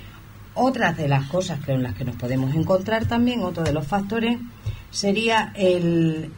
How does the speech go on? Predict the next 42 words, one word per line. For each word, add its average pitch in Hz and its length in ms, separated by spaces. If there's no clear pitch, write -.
el 214 120
no 254 80
adoptar 262 380
medidas 226 400
cuando 175 300
los 143 100
límites 160 400
se 139 80
sobrepasan. 127 800
Si - 160
las 208 220
normas 226 400
se 196 80
incumplen, 190 680
no 214 140
puede 226 240
quedar 160 260
todo 139 160
igual, 196 480
porque 139 220
el 190 100
niño 226 240
va 170 80
a 196 40
aprender 180 420
que 190 100
esas 202 280
normas 135 500
son 269 240
una 254 180
referencia, 190 720
pero 160 160
que 185 100
si 196 140
se 196 160
incumplen 277 580
no 254 180
va 247 60
a 233 40
haber 262 220
ninguna 185 400
consecuencia. 120 720